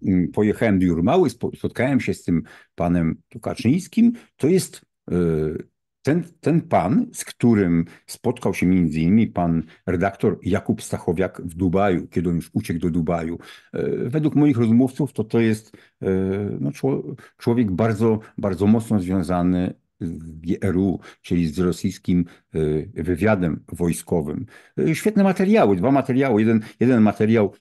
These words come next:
dotyczący, e, przekazanych informacji nagranych, e, przebierańców, gangu przebierańców. I drugi materiał, drugi materiał dotyczący tego, jak pojechał na rozmowę z Igorem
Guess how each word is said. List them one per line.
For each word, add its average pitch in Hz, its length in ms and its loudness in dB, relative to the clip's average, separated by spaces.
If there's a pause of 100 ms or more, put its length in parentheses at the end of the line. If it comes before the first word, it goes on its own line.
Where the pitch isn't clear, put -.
dotyczący, 107 680 0 (220)
e, 90 40 -2 (1000)
przekazanych 110 540 -2
informacji 101 440 0
nagranych, 98 560 0 (280)
e, 85 240 -2
przebierańców, 92 800 -4
gangu 87 260 -2
przebierańców. 82 840 -6 (460)
I 92 120 -2
drugi 196 360 0
materiał, 127 760 2
drugi 117 300 0
materiał 107 520 0 (240)
dotyczący 107 840 0 (160)
tego, 98 440 0
jak 107 340 -2
pojechał 127 540 4
na 101 160 4
rozmowę 98 640 0 (320)
z 90 380 -4 (280)
Igorem 110 680 4